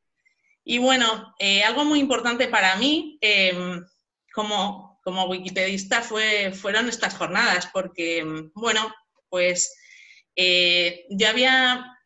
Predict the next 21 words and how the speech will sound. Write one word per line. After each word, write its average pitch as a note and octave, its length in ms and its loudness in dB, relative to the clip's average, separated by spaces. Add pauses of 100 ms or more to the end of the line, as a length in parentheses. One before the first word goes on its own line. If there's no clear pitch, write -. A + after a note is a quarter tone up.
(760)
había G3+ 300 0
sufrido, A#3 640 2
¿no? C#4 200 2
A G3 180 2
los F3+ 360 2
bibliotecarios G3 840 0
o G3+ 40 0
a F3+ 120 4
los, E3+ 560 -2
a D#3+ 100 -4
las E3+ 180 -4 (300)
pa-, E3+ 220 -4
personas A3 380 -2
patrulladoras, G3+ 920 0
las G3 180 -2
había G3+ 240 0
sufrido B3 540 -2
al G3+ 160 0
ponerme G#3 320 -2
esas G#3 260 -4
plantillas G#3 760 -2